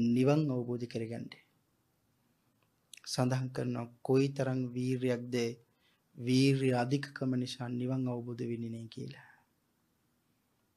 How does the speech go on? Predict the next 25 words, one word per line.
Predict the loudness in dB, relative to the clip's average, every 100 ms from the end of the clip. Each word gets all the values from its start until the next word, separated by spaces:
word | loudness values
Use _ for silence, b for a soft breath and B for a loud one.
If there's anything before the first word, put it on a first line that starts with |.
| _ 0
ඔබට | 4 6 4
මට | 2 0 -4
කියන්නේ | -2 -2 -2 -2 -6 -10 _ _ _ _ _ _ _ _ 2
පුළුවන් | 6 6 6 6 4
තරම් | 4 4 4 2
වීරිය | 2 0 2 0
වඩන්න. | 0 -4 -4 -8 -20 _ _ _ _ _ _ _ _ _ _ _ 2
ඒක | 4 8
අපට | 8 6 6 8
ගැලපෙන | 8 6 2 2
වචනයක් | 0 -2 -2 0
නෙවෙයි. | 2 4 2 0 -10 _ _ _ _ _ _ _ -2
මේක | 0 4
ඒ | 6 6 6
මහෝත්තමයන් | 2 4 2 2 0 2 0
වහන්සේට | -2 -4 -4 -4
ගැලපෙන | -4 -4 -2 -2
වචනයක්. | -4 -4 -8 -8 _ _ _ _ _ _ _ _ b b b b -4
මොකද | 2 4 4
අසූ | 2 4 4
මහා | 4 2 -2
ශ්‍රාවකයන් | 2 4 4 2 0 -2 -2
වහන්සේ | -2 -4 -4 -4
නමක් | -2 -4 -2
වෙන්න | 0 2